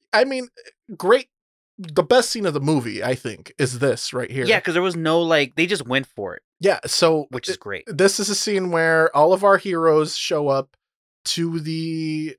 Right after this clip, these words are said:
Speaker 1: uh, you know, to Africa, and they're gonna get on the av-, adventure from there. And, um, this dude shows up, and he's supposed to be the guy who has all the equipment for them, and he secured all of the,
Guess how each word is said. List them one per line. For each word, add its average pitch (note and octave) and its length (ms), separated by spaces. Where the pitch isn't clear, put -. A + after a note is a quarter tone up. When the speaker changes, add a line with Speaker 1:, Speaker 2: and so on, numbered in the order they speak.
Speaker 1:
uh, C#3+ 920
you C3+ 100
know, A#2+ 160
to D#3+ 160
Africa, B2 680
and B2 160
they're B2+ 100
gonna B2 240
get C#3 160
on C3+ 140
the C3+ 100
av-, C#3 220
adventure C3+ 420
from C3+ 280
there. A#2+ 320
And, B2+ 600
um, B2+ 420
this C#3+ 220
dude C3+ 200
shows B2+ 320
up, B2 180
and B2+ 100
he's B2 300
supposed C#3 280
to D3 60
be C#3 60
the C3+ 100
guy C3 240
who C3+ 100
has B2 180
all C3 120
the C#3+ 120
equipment D#3 420
for D#3 200
them, D3 440
and A#2+ 180
he C3 80
secured C3+ 480
all B2+ 160
of B2 160
the, A#2 280